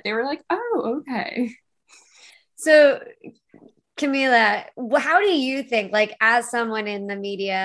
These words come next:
Speaker 2: as a journalist, I mean, how do we get this information? Like, how do people know we exist <laughs> enough to get this information out there?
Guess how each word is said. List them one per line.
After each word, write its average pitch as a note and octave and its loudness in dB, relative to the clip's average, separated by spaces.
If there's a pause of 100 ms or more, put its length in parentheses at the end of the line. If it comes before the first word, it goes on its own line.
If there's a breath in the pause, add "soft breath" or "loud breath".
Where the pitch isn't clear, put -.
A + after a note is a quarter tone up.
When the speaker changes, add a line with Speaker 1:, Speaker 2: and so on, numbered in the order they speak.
Speaker 2:
as G3 -4
a G#3 -6
journalist, F#3+ -6
I G#3+ -12
mean, A3 -6
how B3+ 2
do B3 -6 (500)
we G#3+ -6
get A3 -2
this A3 -4
information? G#3 -8
Like, G3+ -6
how C#4 2
do D#4 2
people D4+ 0
know C4 0
we B3+ -2
exist F#3 -8
<laughs> - -16
enough A3+ 2
to A3 -4
get A3 -4
this G3+ -4
information G3 -6
out G3 -8
there? - -12